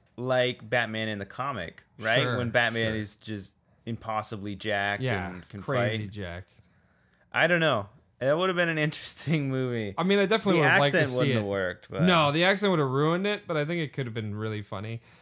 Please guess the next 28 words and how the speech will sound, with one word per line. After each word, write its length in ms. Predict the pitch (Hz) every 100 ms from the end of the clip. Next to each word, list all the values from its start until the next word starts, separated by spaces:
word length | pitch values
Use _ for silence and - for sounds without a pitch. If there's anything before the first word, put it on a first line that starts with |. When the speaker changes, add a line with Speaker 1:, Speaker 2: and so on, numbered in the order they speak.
| _ -
Speaker 2:
I, 120 | 214
I 60 | 233
mean, 160 | 233
it, 180 | 220 202 202
it's 200 | 196 202
like 180 | 202 175 160
seeing 320 | - 190 165
Nick 180 | 160 -
Cage 280 | 165 160 135
as 100 | 113
Superman 640 | - 131 123 110 101 98
would 80 | 104
have 100 | 104
been 100 | 101
amazing. 680 | 95 98 92 98 92 90 - _ _ _ _ _ _ _ _ _ _ - - - - - _ _ _ _ _ -
With 140 | 113
long 340 | 107 123 127 120
hair, 440 | 117 117 120 113
Superman, 1000 | - 120 120 123 120 117 113 117 110 98
like, 280 | 87 90 -
just 200 | 110 92
weirdly, 640 | 92 110 113 113 113 107
awkwardly 520 | 98 101 101 110 104
build. 640 | 98 101 107 113 110 107 107 - _ _ _ _ _ _ _ _ _ _ _ _ _ _ _ _ _ _ _ _ _ _ _ _ _ _ _ _ _ _ _ _ _ _ -
"I 40 |
don't 280 | 135 147 -
kill 340 | - 151 151 143
people. 580 | 151 147 - 139 110